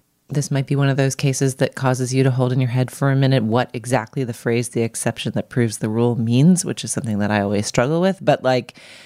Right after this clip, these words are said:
it feels like perhaps this is a game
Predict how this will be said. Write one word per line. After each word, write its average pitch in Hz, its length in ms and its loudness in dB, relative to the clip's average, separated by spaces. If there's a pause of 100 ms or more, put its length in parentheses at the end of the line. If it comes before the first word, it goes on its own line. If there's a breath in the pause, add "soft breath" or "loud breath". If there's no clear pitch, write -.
(160 loud breath)
it 160 80 -4
feels 185 300 0
like 165 160 0
perhaps 147 440 -4
this - 260 -4
is 135 140 0
a 113 80 -2
game 117 560 0